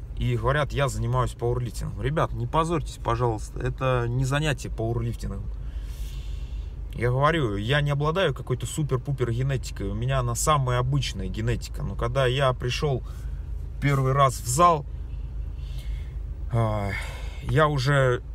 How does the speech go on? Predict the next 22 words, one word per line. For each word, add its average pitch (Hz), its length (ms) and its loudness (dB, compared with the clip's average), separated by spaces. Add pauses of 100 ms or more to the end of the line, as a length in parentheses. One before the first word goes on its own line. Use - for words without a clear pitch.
работал 139 760 4 (600)
сорок 160 540 2 (160)
на 139 140 6
двадцать, 156 560 2
я 117 100 4
пожал 117 480 4
сорок 117 300 0
килограмм 123 500 4
на 113 100 0
двадцать 120 380 0
раз. 120 340 2 (120)
Это - 180 -4 (320)
первая 147 480 6
тренировка 143 560 0
была 110 260 -2
с 107 40 -6
железом, 113 460 -2
я 101 80 -4
как 120 180 -2
щас 139 260 0
её 104 140 -4
помню. 107 400 -2